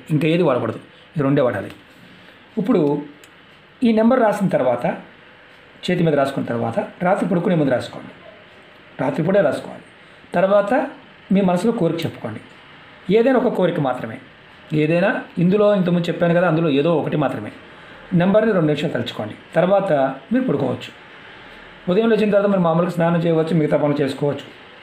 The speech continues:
ఏదైనా చేయవచ్చు. మీరు కోరుకున్న కోరిక, ఇది ఎన్ని రోజులు చేయాలి అని మనం ఉంటుంది.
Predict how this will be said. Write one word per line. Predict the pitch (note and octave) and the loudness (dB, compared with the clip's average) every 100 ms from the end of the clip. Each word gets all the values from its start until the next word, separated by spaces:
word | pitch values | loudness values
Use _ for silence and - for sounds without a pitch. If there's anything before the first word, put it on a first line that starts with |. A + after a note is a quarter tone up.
| - | -4
ఏదైనా | D#3 D3 | 0 0
చేయవచ్చు. | - A#2 A#2 - - - - - F3 | -2 -6 -10 -18 -20 -20 -20 -6 0
మీరు | G3 A3 | 2 2
కోరుకున్న | G#3+ A3 B3+ D#4+ D4 C4+ | 2 2 2 2 2 2
కోరిక, | - F3 D3 B2+ - | 2 0 0 -4 -2
ఇది | F3 | 0
ఎన్ని | G#3 | 2
రోజులు | G#3+ G#3+ G3+ | 4 2 2
చేయాలి | F#3+ F#3 | 2 2
అని | F3 | 2
మనం | D3 D3 | 2 0
ఉంటుంది. | B2+ A#2 A2+ | -2 -6 -10